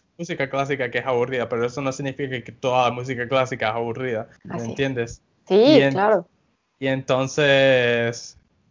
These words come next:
Speaker 1: es como que este, este prototipo de música clásica que se ha creado y que es aburrida, pero la gente, yo creo que se está guiando mucho por eso y entonces, por eso es que hay mucho, hay muchas organiza-, organizaciones que,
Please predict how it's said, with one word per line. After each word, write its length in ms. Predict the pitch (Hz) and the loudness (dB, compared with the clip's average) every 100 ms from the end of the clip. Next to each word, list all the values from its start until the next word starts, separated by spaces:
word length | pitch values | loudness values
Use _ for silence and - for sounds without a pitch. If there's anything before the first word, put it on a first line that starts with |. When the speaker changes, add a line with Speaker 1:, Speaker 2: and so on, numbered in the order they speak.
| _ _ | _ _
Speaker 1:
es 160 | 147 143 | -6 -2
como 260 | 202 220 | 0 2
que 100 | 202 | 2
este, 680 | 165 - 175 156 139 123 120 _ _ _ _ _ | 0 0 0 2 0 -2 -6 _ _ _ _ _
este 320 | 147 143 170 | -14 -6 -4
prototipo 600 | 165 139 131 127 131 147 | -4 -4 -6 -8 -6 0
de 60 | 127 | 0
música 340 | 127 135 135 | -2 -2 -2
clásica 400 | 120 127 131 139 | 0 -2 -2 0
que 80 | 123 | -2
se 100 | 120 | -2
ha 60 | 120 | -2
creado 380 | 117 110 117 120 | 0 2 2 0
y 60 | |
que 280 | 113 117 117 | 0 0 0
es 100 | 123 | 0
aburrida, 360 | 120 117 127 117 | -2 -2 -4 -2
pero 220 | 117 120 | -2 0
la 140 | 113 | -2
gente, 440 | 120 131 156 147 - _ _ - | -4 -2 0 0 -6 _ _ -6
yo 120 | 139 | -4
creo 180 | 147 139 | -2 -2
que 80 | |
se 100 | 143 | -4
está 200 | 143 135 | -4 -4
guiando 340 | 127 131 131 127 | -2 -2 -4 -6
mucho 260 | 135 143 | -6 -8
por 140 | 117 117 | -4 -4
eso 240 | 120 127 | -4 -4
y 80 | 120 | -6
entonces, 680 | 104 101 113 139 123 117 - _ _ _ - - - | -8 -10 -10 -2 0 0 -4 _ _ _ -20 -20 0
por 160 | 170 | 2
eso 160 | 170 233 | 4 2
es 60 | |
que 100 | 233 | 2
hay 80 | 233 | 0
mucho, 420 | 202 208 233 208 202 - _ | 0 0 2 2 2 -12 _
hay 100 | 151 | -2
muchas 280 | 170 208 190 | -2 -2 -2
organiza-, 520 | 151 143 131 151 127 | 0 0 0 -4 -2
organizaciones 760 | 139 139 135 143 - 143 165 | -2 -2 -4 -6 -4 -2 -2
que, 540 | - 147 135 123 120 | -2 0 0 -2 -6